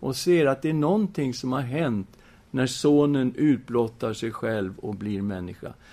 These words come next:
Så därför, när vi läser de verserna i evangelierna, så ska vi inte vara riktigt förvånade över att han uttalar såna här saker.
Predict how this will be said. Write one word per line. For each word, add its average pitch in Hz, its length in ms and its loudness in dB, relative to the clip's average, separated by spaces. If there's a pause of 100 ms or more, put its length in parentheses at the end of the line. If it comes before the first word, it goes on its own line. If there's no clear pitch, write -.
(140)
Så 151 140 -2
därför, 185 400 4
när 175 120 2
vi 165 100 0
läser 160 420 -2
de 220 300 2
verserna 117 440 -2
i 107 40 -2
evangelierna, 95 800 -4 (260)
så - 160 -10
ska 175 300 4
vi 185 120 4
inte 135 220 -2
vara 127 200 0
riktigt 120 360 -4
förvånade 139 800 -2
över 95 640 -4 (680)
att 107 240 -6
han 107 260 -6
uttalar 101 540 -6
såna 92 280 -12
här 95 300 -12 (240)
saker. - 640 -2